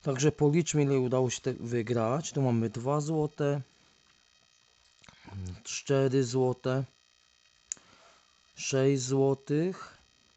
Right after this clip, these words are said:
tu jest pięć, to jest jedenaście złotych.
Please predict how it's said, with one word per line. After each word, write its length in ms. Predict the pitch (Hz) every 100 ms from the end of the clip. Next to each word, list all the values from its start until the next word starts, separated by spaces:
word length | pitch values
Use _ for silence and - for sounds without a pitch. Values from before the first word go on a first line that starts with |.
| _ -
tu 80 | 143
jest 420 | 127 - - - _ -
pięć, 540 | 139 131 110 - - _ _ _ _ _ -
to 80 |
jest 300 | 135 123 -
jedenaście 840 | 127 123 113 127 156 165 - 160 135
złotych. 720 | 147 143 139 151 156 -